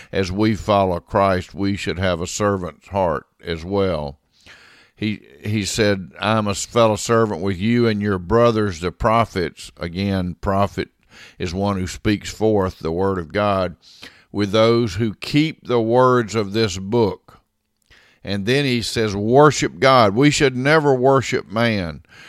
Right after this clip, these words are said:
We, we can respect man, meaning people, uh, but not worship. Worship is for God alone.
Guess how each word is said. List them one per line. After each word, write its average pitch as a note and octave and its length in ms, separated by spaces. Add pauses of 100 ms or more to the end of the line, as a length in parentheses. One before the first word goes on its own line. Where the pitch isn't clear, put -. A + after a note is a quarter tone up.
(180)
We, B2+ 180
we C#3 220
can G#2+ 300
respect C#3+ 560
man, D3 640 (160)
meaning A2 420
people, A2+ 640 (440)
uh, G2+ 500
but G2+ 420
not A#2+ 320
worship. C3 500
Worship C#3 520
is A2+ 140
for G#2+ 180
God A#2 420
alone. G#2+ 640